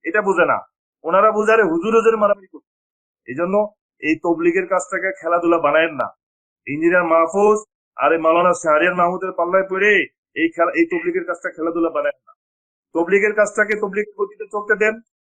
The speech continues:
আপনারা মেহনত করছেন, করেন। মুফতি তৌকির উসমানী সাহেব বারবার বলছে, "ভাই চলতে রাহো, জেসা শাফি মাযহাব আর হানাফি মাযহাব চলতে র-, চল, চল রাহা হ্যায়, এসা চলতে রাহো।"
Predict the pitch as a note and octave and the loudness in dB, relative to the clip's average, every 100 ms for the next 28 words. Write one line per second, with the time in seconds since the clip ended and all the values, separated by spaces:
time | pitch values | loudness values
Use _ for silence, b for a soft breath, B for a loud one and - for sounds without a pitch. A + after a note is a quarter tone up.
0 | _ _ - D3 E3+ G3+ G#3 G3 G3 G3+ | _ _ -6 -4 0 2 2 2 2 0
1 | G3+ G3 G3+ G3 G3+ G#3 A3+ _ _ _ | -4 -6 -8 0 2 0 -4 _ _ _
2 | _ - E3 G#3 G#3 G3+ G#3 G3+ G#3 G3+ | _ -18 -10 -6 -4 -2 -2 0 -2 0
3 | G#3 G#3 F#3 F#3+ G#3 G3+ F#3+ E3 F3 G3 | 0 2 2 4 2 0 -4 0 2 2
4 | F#3 G3 G3 G3+ F#3+ E3+ G#3 G3+ - _ | 2 0 0 2 2 4 4 2 0 _
5 | _ D3+ D#3 F#3 F#3 F3 F3 G3 F#3+ F3+ | _ -4 0 0 4 2 4 2 2 2
6 | F#3+ G3+ G#3 - _ D3+ D3 E3+ F3+ F#3+ | 4 4 2 -6 _ -4 0 0 0 0
7 | F3+ F#3+ - F#3 F3+ G3 E3+ - E3+ E3+ | 2 0 0 -2 -2 -4 -4 -4 -6 -4
8 | F#3 F#3 E3 E3+ F3 G3 - D3 D#3+ - | -4 -2 -2 -2 -2 -6 -10 -6 -6 -6
9 | D#3 C#3+ B2 | -12 -12 -14